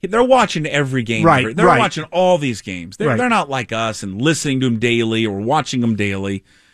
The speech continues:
Speaker 1: that, you know, he can maybe look at a metric that tells him that, oh, actually, he's good. He's still covering some range.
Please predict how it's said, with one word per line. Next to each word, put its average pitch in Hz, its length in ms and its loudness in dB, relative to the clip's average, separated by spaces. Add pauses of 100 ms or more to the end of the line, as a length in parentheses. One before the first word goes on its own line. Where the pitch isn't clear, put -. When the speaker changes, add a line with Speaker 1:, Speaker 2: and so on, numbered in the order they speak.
(200)
Speaker 1:
that, 147 600 0
you 170 160 -6
know, 151 100 0
he 156 140 2
can 160 140 0
maybe 151 200 2
look 160 260 2
at 143 80 0
a 139 40 0
metric 139 340 -2
that 131 140 -4
tells 160 400 0
him 120 320 -2
that, 107 140 -4
oh, 214 200 -4
actually, 175 380 -2
he's 135 220 -6
good. 135 300 2
He's 123 100 -4
still 139 160 -4
covering 127 420 -4
some 101 200 -8
range. 101 240 -8